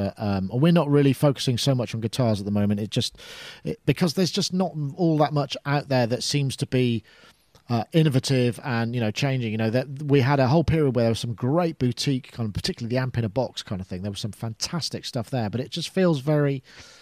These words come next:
static. So I'll be interested to see what, 'cause L A has always been very guitar centric in terms of nam. So there's a big guitar area,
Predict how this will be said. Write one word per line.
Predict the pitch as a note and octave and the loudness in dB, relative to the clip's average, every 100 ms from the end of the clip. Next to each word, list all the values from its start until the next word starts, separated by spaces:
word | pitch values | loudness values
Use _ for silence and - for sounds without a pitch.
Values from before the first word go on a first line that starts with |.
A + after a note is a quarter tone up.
| _ | _
static. | - - F3 - A#2+ F#2+ | -2 2 4 2 -2 -2
So | - | 0
I'll | C3 | 0
be | B2+ E3 | 4 4
interested | E3 D#3 C#3+ | 4 0 -2
to | C3+ | -2
see | - C#3+ | 2 2
what, | C3+ C#3 C#3 | 2 2 0
'cause | C3+ A#2+ - - - - - | 0 -2 -4 -18 -20 -4 4
L | F3+ | 6
A | F3 D#3+ D3+ | 6 6 4
has | D#3 C3+ | 2 4
always | D#3+ D3 C3 | 6 6 4
been | C#3+ C3 | 4 4
very | C#3 C3 | 4 2
guitar | C3+ - C3 | 0 -2 0
centric | A#2 C#3 A#2+ A2+ G#2+ | 0 0 0 -2 -4
in | - | -6
terms | A2+ B2+ G#2 | -4 -4 -2
of | G#2 | -2
nam. | A#2+ A2+ | -2 -2
So | G2+ | -2
there's | A2 G#2 | -4 -4
a | |
big | G2+ C3 A#2 | -2 -2 -2
guitar | A2 - A#2 G2+ | -4 -4 -2 0
area, | G#2+ F#2+ F#2 | 0 0 -2